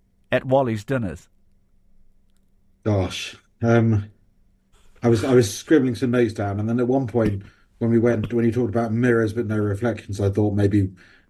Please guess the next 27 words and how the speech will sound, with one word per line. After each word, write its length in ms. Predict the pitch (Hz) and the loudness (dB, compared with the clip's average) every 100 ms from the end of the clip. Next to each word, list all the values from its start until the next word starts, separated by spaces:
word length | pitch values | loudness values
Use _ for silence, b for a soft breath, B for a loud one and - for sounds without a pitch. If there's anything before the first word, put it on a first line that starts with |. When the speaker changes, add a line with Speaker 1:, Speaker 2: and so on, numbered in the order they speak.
| 107 | 2
Speaker 2:
there 20 | |
was 100 | 101 | 2
something 180 | 117 104 | 2 2
about 260 | 104 101 | 2 0
garlic 420 | 120 113 107 98 101 | 2 4 4 2 2
as 100 | 101 | 2
well. 260 | 110 98 | 2 0
I 60 | 98 | 0
was 180 | 98 101 | 0 0
on 120 | 101 | -2
a 60 | |
bit 120 | 101 101 | -2 -2
of 80 | |
a 80 | 98 | -2
sort 160 | 95 107 | -2 -2
of 80 | 101 | 0
vampire 480 | 120 110 104 98 | -2 -2 -2 -2
trail, 320 | 95 101 92 87 | -2 -4 -4 -6
but 120 | 104 | -6
that's 200 | 101 101 | -6 -2
not 140 | 107 | -2
what 100 | 98 | 0
we're 80 | 95 | 0
getting 320 | 104 98 98 | 0 0 0
at. 300 | 90 87 90 - _ _ _ _ _ - | -2 -6 -10 -16 _ _ _ _ _ -6
Um, 440 | 107 104 98 95 - _ _ _ _ - | 0 2 2 0 -4 _ _ _ _ 4
ooh, 320 | 139 101 - | 6 6 2